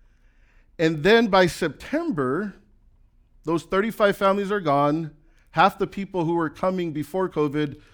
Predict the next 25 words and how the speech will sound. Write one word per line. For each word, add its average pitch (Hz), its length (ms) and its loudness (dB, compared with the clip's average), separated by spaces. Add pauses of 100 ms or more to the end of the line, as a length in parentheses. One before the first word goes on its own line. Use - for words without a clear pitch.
(260)
you 151 100 -2
know, 143 120 0
some 175 260 -4
of 170 80 -4
them 160 160 2
aren't 156 160 4
around 160 260 2
no 143 100 2
more. 127 460 -4 (1600)
And 175 640 4
we're 160 280 -2
at 247 80 2
a 160 60 -2
parking 220 480 -4
lot 208 160 -2
in 135 100 -4
Compton. 107 720 -6 (800)
Like, 151 260 0
man, 170 380 0
this 220 240 -4
is 240 200 -6
just, 190 360 -2
we 190 240 -4
are 170 120 4
so, 214 720 0